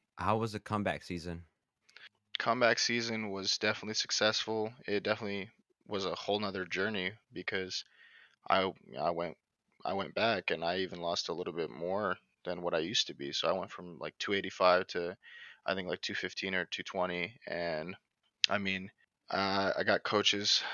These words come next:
Speaker 2: yelling at me because they were like, "We told you to lose weight, but we didn't tell you to lose that much weight." I mean, they, they were yelling at me because they were like, uh, my stunting and everything got worse just because, like,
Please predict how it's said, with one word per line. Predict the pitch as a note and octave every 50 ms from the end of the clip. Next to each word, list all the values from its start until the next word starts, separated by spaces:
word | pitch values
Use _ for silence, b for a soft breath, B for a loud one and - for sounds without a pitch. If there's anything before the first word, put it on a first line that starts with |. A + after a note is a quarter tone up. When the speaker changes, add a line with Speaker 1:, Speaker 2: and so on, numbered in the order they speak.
| B B B B
Speaker 2:
yelling | A2+ G#2+ G#2+ G#2 G2+ G#2 G#2 G2+
at | G#2 G#2 - E2
me | F#2 G2+ G2+ G2+ G#2+ G#2 - -
because | G#2 - - G#2 G2+ G2+ -
they | - F#2+
were | G2 G2 G2
like, | F#2+ F#2+ F#2 - -
"We | G#2 G2+
told | - G#2+ G2+ G2 F#2+
you | F#2+ F#2+
to | F#2+
lose | F#2 G2+ G2 G2 F#2
weight, | G2+ F#2 F#2 A2 A#2 G2+ D#2+ - _ _
but | - F2
we | F2 F2+ F#2+
didn't | G2 F#2+ G2
tell | - - G#2 F#2+
you | F#2
to | F2 E2+
lose | D#2+ E2+ F#2 F2 D#2 -
that | - D#2 G2+ A2 -
much | C#2+ - - - -
weight." | F2 E2 D#2 E2 E2+ - - - -
I | -
mean, | F2+ F2 E2+ D#2+
they, | D#2+ E2 D#2+ - - - -
they | F#2
were | F#2 F#2 F2+ E2+
yelling | D2+ F2 F#2+ G2+ G#2 F#2+ E2
at | D2 C#2+
me | D2 C2+
because | C2+ - E2+ - F#2+ - -
they | D#2+
were | E2+ E2
like, | D#2 D2+ D2+ - - - _ _ _ _ - - - -
uh, | - E2+ F2+
my | F2+ F#2 F#2 F#2+
stunting | - - - F#2+ G2+ G2+ - G2+ G2 G2
and | F#2 F2+
everything | F#2 - - - F#2+ F2+
got | F2 F2 E2 E2
worse | F2+ F2+ F2+ - -
just | - - - -
because, | - - D#2 D#2+ -
like, | D#2+ D2 C#2+